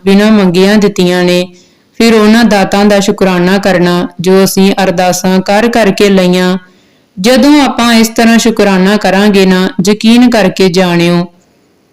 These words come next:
ਇੱਕ ਰੱਜੀ ਹੋਈ ਰੂਹ ਬਣ ਜਾਵਾਂਗੇ। ਸਵੇਰੇ ਸਵੇਰ ਇੱਕ ਤਾਕਤ, ਇੱਕ ਪੋਜ਼ਿਟਿਵ ਏਨਰਜੀ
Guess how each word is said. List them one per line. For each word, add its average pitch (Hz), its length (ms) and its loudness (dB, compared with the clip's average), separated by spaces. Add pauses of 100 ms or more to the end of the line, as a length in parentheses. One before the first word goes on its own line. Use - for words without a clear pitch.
(220)
ਇੱਕ 269 220 0
ਰੱਜੀ 240 440 2
ਹੋਈ 226 280 4
ਰੂਹ 226 180 2
ਬਣ 220 240 0
ਜਾਵਾਂਗੇ। 180 800 0
ਸਵੇਰੇ 190 480 0
ਸਵੇਰ 190 340 2
ਇੱਕ 202 300 0
ਤਾਕਤ, 190 540 -4
ਇੱਕ 208 360 0
ਪੋਜ਼ਿਟਿਵ 220 640 0
ਏਨਰਜੀ 202 840 0